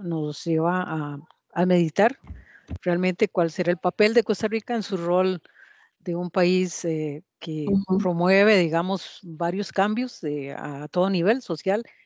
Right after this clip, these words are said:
Speaker 1: inclusive esto de las oportunidades de los pueblos indígenas y de la recuperación del patrimonio cultural. Realmente es uno de los temas que están sobre la mesa y, y que usted ha analizado muy bien. Creo que todos los ciudadanos tenemos derecho a conocer.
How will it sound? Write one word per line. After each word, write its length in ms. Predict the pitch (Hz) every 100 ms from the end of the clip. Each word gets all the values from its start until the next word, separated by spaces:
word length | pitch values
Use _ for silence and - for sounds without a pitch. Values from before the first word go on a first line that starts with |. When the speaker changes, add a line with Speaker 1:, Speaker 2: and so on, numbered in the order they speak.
| _
Speaker 1:
inclusive 720 | 226 208 196 208 220 226 202 -
esto 380 | 190 190 208
de 140 | 202 185
las 180 | 170 170
oportunidades 840 | 156 165 180 165 170 180 185 -
de 100 | 175
los 160 | 160 -
pueblos 380 | 180 170 185 190
indígenas 420 | 180 180 196 196 - - _ _
y 100 | 202
de 60 | 190
la 120 | 190
recuperación 720 | 175 175 190 180 - 180 180
del 240 | 202 196
patrimonio 680 | 175 180 - 160 175 226 208
cultural. 540 | - 156 - 160 160 160 _ _ - - 175
Realmente 460 | 185 190 214 214 208
es 180 | 190
uno 340 | 208 208 208 208
de 60 |
los 160 | 196 185
temas 320 | 196 190 196
que 100 | 196
están 340 | 160 170 170 175
sobre 340 | - 185 180
la 120 | 185
mesa 400 | 185 185 - 208
y, 160 | 180 147
y 200 | 175 170
que 120 | -
usted 180 | 160 170
ha 40 |
analizado 640 | 170 185 185 - 170 170 170
muy 140 | 170
bien. 160 | 170 220 220 - -
Creo 180 | - 208
que 100 | 208
todos 180 | 220 220
los 140 | 226
ciudadanos 380 | - 190 190 208
tenemos 300 | 196 180 190
derecho 540 | 190 175 185 - - 202
a 80 |
conocer. 560 | 185 165 151 - 185 220